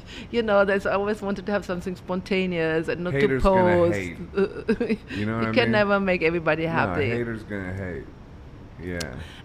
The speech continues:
Speaker 1: And also, you know, also my pictures are very, very grainy. I love the black and white. So, you know, some people had problems with that, but, like, it's, you know, it's still my career took off, and I had,
Speaker 2: Mm-hmm.
Speaker 1: uh,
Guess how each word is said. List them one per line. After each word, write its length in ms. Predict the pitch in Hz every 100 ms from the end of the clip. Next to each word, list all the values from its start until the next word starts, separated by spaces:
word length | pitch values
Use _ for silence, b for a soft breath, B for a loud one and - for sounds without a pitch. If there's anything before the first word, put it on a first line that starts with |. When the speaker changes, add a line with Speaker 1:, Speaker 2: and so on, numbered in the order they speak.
| -
Speaker 1:
And 400 | - 185 185 185 -
also, 640 | 165 180 220 202 190 185
you 160 | 180 185
know, 140 | 151
also 240 | 156 170 202
my 140 | 175
pictures 420 | 175 160 185 170
are 100 | 180
very, 240 | 170 160 160
very 260 | - 165
grainy. 680 | 156 143 170 175 175 170 170
I 40 | 151
love 220 | 147 -
the 60 |
black 280 | 190 175 180
and 160 | 202 190
white. 520 | 165 160 156 160 160
So, 600 | - 202 185 190 190 190 185 - - -
you 100 | 226
know, 380 | 208 160 165 175
some 140 | - 190
people 280 | 220 190 202
had 160 | 190
problems 380 | - 175 196 190
with 200 | 190 -
that, 280 | 185 190 185
but, 360 | 180 175 175
like, 340 | 175 170 165 165
it's, 240 | 190 - -
you 180 | 196
know, 300 | 214 147 151
it's 140 | 170 -
still 200 | - 202
my 160 | 170
career 320 | 143 180 170 160
took 180 | 175 165
off, 320 | - 147 156 -
and 180 | 143 139
I 60 |
had, 220 | 151 151
Speaker 2:
Mm-hmm. 300 | 160 139
Speaker 1:
uh, 20 | 131